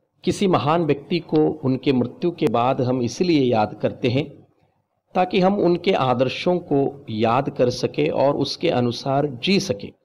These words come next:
माँ मरियम का ईश्वर की माता बनने के लिए चुना जाना हम सबों के लिए गर्व और आशा की बात है। हमारे जैसे एक साधारण महिला को ईश्वर ने मुक्ति विधान का इतना महत्वपूर्ण हिस्सा बनाया,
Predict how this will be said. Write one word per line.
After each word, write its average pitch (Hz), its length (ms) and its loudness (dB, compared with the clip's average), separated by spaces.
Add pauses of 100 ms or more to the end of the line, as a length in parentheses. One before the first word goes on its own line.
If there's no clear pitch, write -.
(800)
माँ 113 120 2
मरियम 117 360 2
का 107 380 -6
ईश्वर 117 360 -2
की 123 200 -4
माता 107 380 -2
बनने 113 360 -2
के 120 140 -6
लिए 110 200 0
चुना 110 340 -2
जाना 113 440 -2 (360)
हम 165 180 0
सबों 175 420 2
के - 120 -2
लिए 107 380 -2 (140)
गर्व 139 440 2
और 160 240 2
आशा 156 400 2
की 165 180 -2
बात 98 260 -4
है। - 160 -16 (960)
हमारे 110 280 4
जैसे 107 380 0
एक 107 160 -2
साधारण 107 540 0
महिला 110 400 0
को 170 260 -4 (640)
ईश्वर 156 340 4
ने 156 180 2
मुक्ति 151 360 0
विधान 131 420 2
का 151 220 -2
इतना 170 380 0
महत्वपूर्ण 170 760 2
हिस्सा 120 400 0
बनाया, 101 420 -2